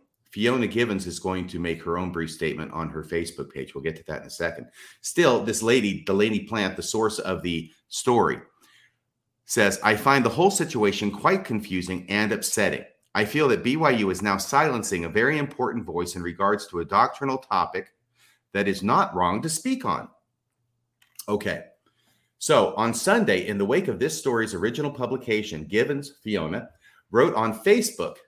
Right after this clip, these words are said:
that after almost two years of employment, and actually, let me just go ahead.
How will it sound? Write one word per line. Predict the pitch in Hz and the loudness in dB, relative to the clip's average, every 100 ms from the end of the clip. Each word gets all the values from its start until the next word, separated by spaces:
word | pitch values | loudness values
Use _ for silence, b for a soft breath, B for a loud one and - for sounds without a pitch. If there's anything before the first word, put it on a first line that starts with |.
| _ 95 | _ -2
that | 95 - | -2 4
after | 113 135 135 110 | 4 4 2 0
almost | 113 101 - | 0 -2 -6
two | - 208 | -6 -4
years | 196 127 123 | 0 2 0
of | 120 135 | -2 -6
employment, | 135 - 117 104 67 - _ _ _ _ _ | -6 -4 -2 -2 -4 -12 _ _ _ _ _
and | 214 | 2
actually, | 117 117 104 85 80 82 | 2 2 -2 -2 -2 -4
let | 92 120 | -4 -4
me | |
just | 113 - | -4 -4
go | 101 | -4
ahead. | 95 85 80 | 0 -2 -4